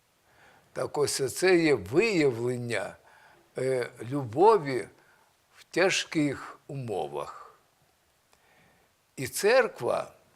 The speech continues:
сприяє цьому. Чим вона сприяє? По-перше,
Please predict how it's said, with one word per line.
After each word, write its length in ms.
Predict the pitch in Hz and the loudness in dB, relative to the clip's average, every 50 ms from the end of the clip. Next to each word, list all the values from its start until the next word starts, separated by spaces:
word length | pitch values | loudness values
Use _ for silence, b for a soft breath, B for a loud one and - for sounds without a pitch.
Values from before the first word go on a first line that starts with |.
| _ _ _ _ - - - - _ _ _ _ _ _ _ - - _ _ _ _ _ _ _ _ _ - | _ _ _ _ -20 -20 -20 -20 _ _ _ _ _ _ _ -20 -20 _ _ _ _ _ _ _ _ _ -16
сприяє 880 | - - - - 120 160 220 226 202 202 185 165 151 147 143 139 135 | -16 -16 -12 -6 -2 -2 -2 2 4 6 8 10 10 8 8 4 0
цьому. 640 | - - - 135 131 131 127 123 110 104 98 - - _ _ _ _ _ _ _ _ _ _ _ _ _ _ _ | -2 -2 -6 -6 -4 -4 -4 -6 -6 -8 -8 -10 -14 _ _ _ _ _ _ _ _ _ _ _ _ _ _ _
Чим 380 | - - - 175 208 240 214 170 | -4 0 2 2 2 2 2 2
вона 300 | 165 156 143 139 135 127 | 2 2 2 0 -2 -2
сприяє? 640 | - - - - 131 135 123 107 85 82 78 - - | -2 -6 -8 -8 -8 -4 -4 -4 -4 -4 -6 -10 -12
По-перше, 880 | - - 120 127 - - 185 208 254 254 - - - - - - - | -10 -6 -6 -6 -4 0 2 4 4 4 2 0 -2 -4 -6 -8 -10